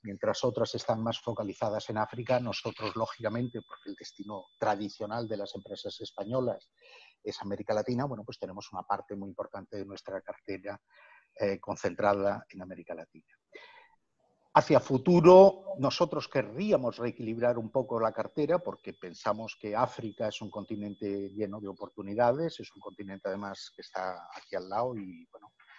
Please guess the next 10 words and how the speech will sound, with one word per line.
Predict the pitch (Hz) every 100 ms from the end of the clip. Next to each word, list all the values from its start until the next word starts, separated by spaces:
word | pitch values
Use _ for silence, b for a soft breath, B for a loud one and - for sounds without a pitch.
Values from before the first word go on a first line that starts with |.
| b b -
geoestratégicamente, | - 87 - 90 - - 101 101 104 101 104
geopolíticamente, | - 95 92 95 104 101 98 104 107 - 101
económicamente, | 98 98 104 104 104 104 95 -
España | - 101 107 107
yo | 104
creo | 87 104
que | 95
tiene | 92 104 98 98 b b b b b
mucho | 117 117 -
recorrido, | 104 104 104 98 117 104 104 101